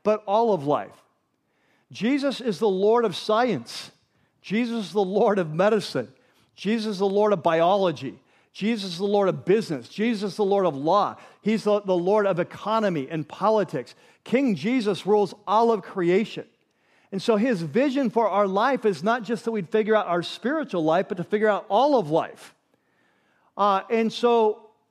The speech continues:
uh, in fact, in Romans chapter twelve and verse two, I put the reference, not the verse, but the reference on your note sheet. Paul says that God's vision for our life is that we would be transformed.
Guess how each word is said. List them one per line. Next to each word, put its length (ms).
uh, 260
in 140
fact, 360
in 200
Romans 420
chapter 400
twelve 480
and 160
verse 240
two, 220
I 40
put 140
the 100
reference, 600
not 160
the 80
verse, 340
but 120
the 80
reference 440
on 100
your 120
note 180
sheet. 380
Paul 260
says 280
that 120
God's 300
vision 480
for 220
our 180
life 440
is 220
that 160
we 180
would 260
be 160
transformed. 1300